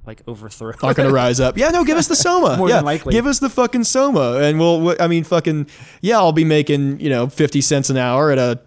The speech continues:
Speaker 2: goddamn Amazon
Speaker 1: Fulfillment.
Speaker 2: torture, yeah,
Speaker 1: Fulfillment center.
Speaker 2: fulfillment center. Yeah, the fulfillment is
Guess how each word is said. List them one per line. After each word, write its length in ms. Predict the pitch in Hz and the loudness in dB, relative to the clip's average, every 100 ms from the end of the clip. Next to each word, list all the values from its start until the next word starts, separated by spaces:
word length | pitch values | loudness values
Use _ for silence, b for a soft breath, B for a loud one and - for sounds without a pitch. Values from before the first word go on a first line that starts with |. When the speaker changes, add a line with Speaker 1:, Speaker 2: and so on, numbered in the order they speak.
| 139 | -4
Speaker 2:
goddamn 480 | 139 127 131 127 127 | -2 0 0 -2 -2
Amazon 880 | 131 131 131 131 123 123 123 123 123 _ _ _ | -2 -2 -2 -2 -2 -2 -4 -6 -8 _ _ _
Speaker 1:
Fulfillment. 400 | - 131 170 160 | -14 -4 0 0
Speaker 2:
torture, 540 | 135 151 147 143 139 139 | 2 2 2 2 0 -4
yeah, 300 | 202 165 127 | 0 2 2
Speaker 1:
Fulfillment 540 | 127 - 180 151 113 | 0 0 0 0 -6
center. 100 | - | -4
Speaker 2:
fulfillment 460 | 180 147 196 180 147 | -2 0 2 2 0
center. 200 | 143 131 | 0 0
Yeah, 180 | 147 131 | 2 0
the 100 | 139 | 0
fulfillment 520 | 151 175 165 160 147 | -4 0 0 2 2
is 300 | 147 135 | 0 0